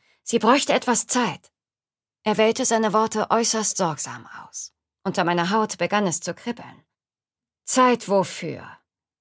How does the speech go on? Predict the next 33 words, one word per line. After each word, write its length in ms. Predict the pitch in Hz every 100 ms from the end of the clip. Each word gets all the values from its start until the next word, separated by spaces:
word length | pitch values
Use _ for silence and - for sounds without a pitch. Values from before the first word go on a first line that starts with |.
| _ _ _
Das 320 | 147 156 -
hat 140 | 196 196
sie 140 | 208
nicht 260 | 208 202 -
gesagt. 680 | 202 160 208 165 - - _ _ _ _ _ _ _ _ _ _ -
Penelope, 680 | - 185 - 233 220 214 202
die 200 | 202 185
Weberin, 680 | 156 147 135 127 123 123 _ _ _ -
die 100 | -
alle 240 | 214 220
anderen 480 | 226 240 208 175 165
wie 120 | 233
an 140 | -
einem 240 | 160 175 170
Faden 540 | - 202 196 156 139
mal 200 | 131 135 -
auf, 340 | 185 202 -
mal 180 | - 135 -
ab 180 | 175 175 _ -
in 120 | 175
ihren 300 | 175 175 180
Entwurf 540 | 175 - 143 107 -
einfügte. 600 | - - _ - _ - - - _ _ _ _ _ _ _ _ _ _ -
Wir 120 | 226
bahnten 380 | 214 214 - 226
uns 200 | - -
den 180 | 226 202
Weg 200 | 226 -
durch 180 | 175
dichtes 460 | - 226 - 160 -
Gestrüpp 400 | 175 - 214 -
nach 160 | 185 -
oben, 480 | 175 151 - 127